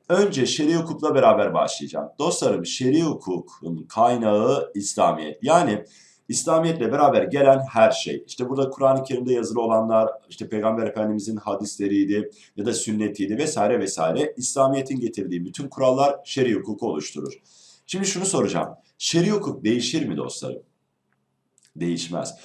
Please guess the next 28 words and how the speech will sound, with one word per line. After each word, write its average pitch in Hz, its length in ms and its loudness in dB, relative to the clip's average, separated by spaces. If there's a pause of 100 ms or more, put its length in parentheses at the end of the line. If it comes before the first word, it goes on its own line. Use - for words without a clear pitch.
(140)
Yani 175 180 4
şer'i 127 240 2
hukuk 165 260 0
üzerinde 147 380 2
evet 127 280 0
belki 117 480 2
içtihatta 117 640 -2
bulunulabilir. 107 560 0
Yani 101 340 0 (240)
yorum 117 380 2
yapılabilir 104 760 2
ama 151 440 2
değiştiremezsiniz 98 920 -2
tam 87 200 -4
anlamıyla. 78 600 -4 (380)
Ve 175 180 0
çağa 151 340 0
ayak 139 320 2
uydurmak, 135 460 -2
yani 117 180 -2
çağa 131 200 -2
ayak 117 260 0
uydurmak 110 460 -8
derken 127 260 -6
şöyle. - 500 -4 (440)
E, 90 220 0
mesela 135 240 0
günümüzde 123 680 0